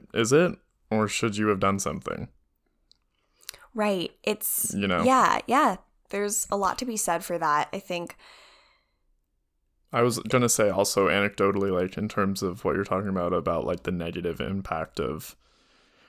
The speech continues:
Speaker 1: personality tests in terms of taking them at face value. Like, I will often read,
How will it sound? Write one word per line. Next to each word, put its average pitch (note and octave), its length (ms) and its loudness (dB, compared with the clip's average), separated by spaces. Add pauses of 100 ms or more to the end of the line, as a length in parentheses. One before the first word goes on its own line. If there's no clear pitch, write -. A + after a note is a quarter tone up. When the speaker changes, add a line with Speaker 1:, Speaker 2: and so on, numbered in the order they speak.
(140)
Speaker 1:
personality A2 480 6
tests B2+ 300 2
in A#2+ 100 0
terms G#2 240 0
of G2 80 -4
taking G2 240 -2
them F#2+ 120 2
at - 140 0
face F#2 280 0
value. G2+ 520 0 (160)
Like, F#2+ 320 -2 (300)
I G#2+ 160 4
will A2 400 6
often G2+ 440 -2
read, G2 440 -2